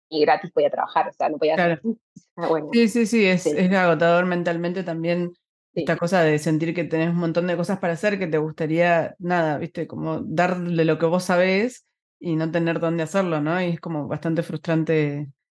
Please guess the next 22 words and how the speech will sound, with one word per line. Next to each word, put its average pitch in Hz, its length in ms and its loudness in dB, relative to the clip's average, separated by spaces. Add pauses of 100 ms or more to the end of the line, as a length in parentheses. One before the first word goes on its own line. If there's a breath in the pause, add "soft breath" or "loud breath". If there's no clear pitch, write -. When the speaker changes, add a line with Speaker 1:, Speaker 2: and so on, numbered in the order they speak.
Speaker 2:
A 160 100 -2
mí 160 100 4
me 165 120 4
pasa, 170 320 2
Speaker 1:
Sí. - 0 -
Speaker 2:
obviamente, 170 440 0
que, 147 280 -4
que 160 100 -2
yo 156 120 0
todavía 160 220 2
estoy 165 200 -2
como 160 200 -2
en 156 60 0
una 151 180 -2
primera 160 280 0
etapa 160 420 0
y, 151 120 -2 (120)
y 143 200 -6
siento 156 320 -2
esto, 160 240 -2
como 147 220 -6
que 143 260 -8